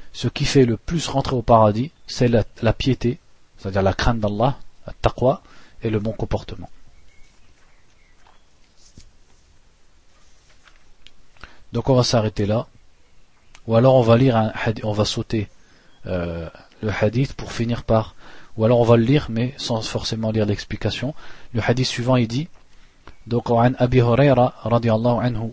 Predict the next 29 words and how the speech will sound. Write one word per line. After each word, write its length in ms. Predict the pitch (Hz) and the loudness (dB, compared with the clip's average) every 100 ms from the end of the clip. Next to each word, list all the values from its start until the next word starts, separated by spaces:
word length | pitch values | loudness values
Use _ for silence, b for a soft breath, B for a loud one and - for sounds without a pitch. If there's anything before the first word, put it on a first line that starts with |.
| - | -6
قال 240 | - 120 113 | 4 6 6
قال 400 | - 127 120 113 | 4 4 6 2
رسول 260 | 101 127 | 0 -6
الله 280 | 113 117 117 | -8 -2 -2
صلى 240 | 107 104 104 | -2 -4 -4
الله 280 | 107 107 | -2 -2
عليه 140 | 104 95 | -2 -2
وسلم: 440 | 90 113 107 107 - B B B B B B | -4 -2 0 -2 -4 B B B B B B
إنكم 520 | 139 151 135 - 151 156 | 0 4 2 4 0 -2
لا 280 | 113 123 139 | 4 8 10
تسعون 640 | 123 127 - 120 117 131 | 8 4 4 4 4 0
الناس 460 | 117 117 127 120 - | 0 2 2 2 0
بأموالكم 840 | 110 110 110 113 113 104 - 107 87 b b - | -2 -2 -2 0 -2 -2 -6 -10 -10 b b 0
ولكن 720 | 110 131 131 120 117 110 117 | 4 6 4 2 -4 -4 0
ليسعهم 760 | 131 113 - 123 98 98 110 | 2 2 2 0 0 -4 -4
منكم 580 | 107 117 131 - 143 123 | -4 -2 -4 -4 -4 0
بسط 320 | 123 - - | 0 -2 -6
الوجه 520 | 107 113 131 104 156 | -8 -4 -4 -4 -6
وحسن 460 | 123 104 - 123 - | -4 -6 -4 -6 -8
الخلق. 480 | - 90 92 - - b b b b b - | -8 -6 -6 -8 -14 b b b b b -6
أخرجه 580 | 107 127 123 113 107 104 | -4 2 2 2 0 -2
أبو 220 | 104 107 | -2 0
يعلى 380 | 110 117 135 - b b b | 2 4 2 0 b b b
وصححه 520 | 110 - 113 - 123 | -4 -2 -2 0 -2
الحاكم. 420 | 113 - 104 - 87 - b b b b b b b | -2 -2 -4 -4 -14 -16 b b b b b b b
Ici 220 | 113 - | -8 0
le 80 | 147 | 0
hadith 400 | 117 123 151 139 | 2 2 2 0
dit, 180 | 113 131 | -2 -6